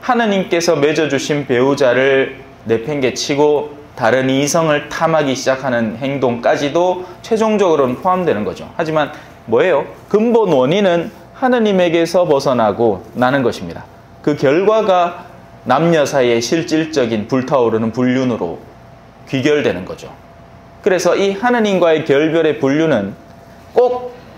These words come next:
남녀 사이의 불륜으로만 귀착되라는 법은 없습니다. 사제도 불륜을 할 수 있어요. 안 그렇겠습니까? 그죠?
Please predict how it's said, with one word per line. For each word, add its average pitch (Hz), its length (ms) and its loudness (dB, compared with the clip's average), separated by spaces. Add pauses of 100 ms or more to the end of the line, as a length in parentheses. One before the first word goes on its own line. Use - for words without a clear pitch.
남녀 214 400 2
사이의 180 340 2
불륜으로만 175 800 2
귀착되라는 143 720 0
법은 143 240 0
없습니다. 117 540 -4 (1000)
사제도 226 420 0
불륜을 185 360 2
할 147 120 2
수 135 120 -6
있어요. 101 400 -4 (1400)
안 139 140 -4
그렇겠습니까? 165 640 0
그죠? 135 320 -2